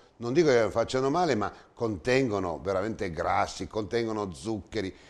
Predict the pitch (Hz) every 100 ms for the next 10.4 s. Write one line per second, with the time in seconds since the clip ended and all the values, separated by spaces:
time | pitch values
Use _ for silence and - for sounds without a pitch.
0 | - - _ 147 165 - 156 147 143 120
1 | 113 107 107 117 98 - 110 135 113 98
2 | 110 107 90 107 101 123 98 90 82 -
3 | - - 113 117 110 85 135 131 123 -
4 | 131 131 117 - 104 110 107 113 113 139
5 | 123 - - - 139 131 127 139 113 104
6 | 113 151 156 135 117 110 113 107 110 110
7 | 107 104 95 - - - 135 143 175 147
8 | 107 98 104 - 98 - 107 107 127 185
9 | 185 117 - 98 104 95 101 95 90 95
10 | 90 80 110 104